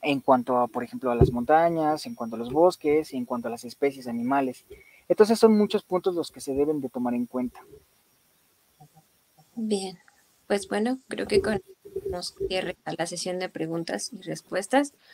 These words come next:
Speaker 2: La verdad, agradecemos muchísimo la interacción que se tuvo en este webinar, así como su tiempo y su experiencia, ingeniero. Y pues le damos las gracias por lo mismo y espérenos en el próximo webinar que ya tendremos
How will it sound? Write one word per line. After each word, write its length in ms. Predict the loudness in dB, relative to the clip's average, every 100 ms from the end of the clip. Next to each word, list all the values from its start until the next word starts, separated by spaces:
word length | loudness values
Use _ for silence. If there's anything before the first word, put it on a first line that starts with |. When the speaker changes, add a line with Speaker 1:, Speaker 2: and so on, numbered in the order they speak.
| -20 -20 _ _
Speaker 2:
La 140 | 4
verdad, 220 | 4 4 2
agradecemos 580 | 4 6 4 2 2 4
muchísimo 580 | 4 2 0 2 2 4
la 120 | 4
interacción 540 | 2 -2 -4 -4 -6
que 120 | -4 -4
se 100 | -4
tuvo 340 | -2 -2 -2
en 120 | -4
este 260 | -10 -6 -4
webinar, 520 | -2 2 4 4 2
así 220 | -6 -10 -8
como 320 | -4 -4 -4
su 140 | -8
tiempo 300 | -10 -10 -2
y 100 | -2
su 100 | -2
experiencia, 680 | -8 -8 -6 -6 -8 -6 -6 -6
ingeniero. 600 | -6 -4 -2 0 0 -2 -4 -18 -20 -20 -20 -20 _ _ -2
Y 160 | -2 0
pues 400 | 2 2 -2 -10 -8 4
le 80 |
damos 300 | 6 8 4
las 180 | 2 -2
gracias 420 | 2 4 4 2
por 180 | 2 -4
lo 100 | -4
mismo 420 | -2 0 2 2 0 -12 _ _ _
y 520 | -4 0 4 6 4 0 _ _ _ -4
espérenos 600 | -4 0 -2 -2 -4 -4
en 280 | -2 -2 -4
el 80 |
próximo 440 | -4 -6 -6 -6 -4
webinar 520 | 0 2 4 4 4 2 -12 -20 _
que 320 | -4 0 0 0
ya 120 | 0
tendremos 600 | 0 0 -2 -2 -6